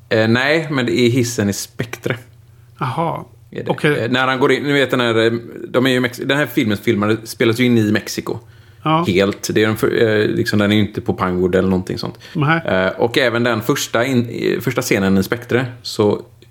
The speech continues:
Speaker 1: utspelas ju i Mexico
Speaker 2: Just det.
Speaker 1: City.
Speaker 2: Mm.
Speaker 1: Och han går omkring med någon, eh, dödskallemask och
Speaker 2: Ja.
Speaker 1: det är den här, eh, Day of the
Speaker 2: Det
Speaker 1: Dead,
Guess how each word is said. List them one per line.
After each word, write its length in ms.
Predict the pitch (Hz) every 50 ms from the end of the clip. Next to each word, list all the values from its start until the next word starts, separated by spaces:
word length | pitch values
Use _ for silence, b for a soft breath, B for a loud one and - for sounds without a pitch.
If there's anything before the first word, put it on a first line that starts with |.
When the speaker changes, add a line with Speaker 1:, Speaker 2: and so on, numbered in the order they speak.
| - -
Speaker 1:
utspelas 500 | - - - - - 98 95 92 - -
ju 20 |
i 260 | - - 98 92 90 92
Mexico 180 | - - -
Speaker 2:
Just 220 | 202 254 240 - -
det. 120 | 123 117
Speaker 1:
City. 400 | - 98 - - - 98 95 90
Speaker 2:
Mm. 240 | - 156 160 165 175 185 -
Speaker 1:
Och 80 | - 101
han 100 | 104 104
går 80 | 104
omkring 260 | 101 101 110 107 98 92
med 100 | 95 95
någon, 200 | 95 92 92 92
eh, 200 | 90 90 92 92
dödskallemask 680 | 101 95 - - 92 92 90 90 90 - - - -
och 340 | 95 92 92 90 90 87 87
Speaker 2:
Ja. 120 | 85 87
Speaker 1:
det 60 | 90 92
är 40 |
den 120 | 92 92 90
här, 280 | 90 92 90 90 92
eh, 60 | 90 87
Day 140 | 92 92
of 60 | 92 90
the 60 | 90
Speaker 2:
Det 60 | - 185
Speaker 1:
Dead, 100 | 262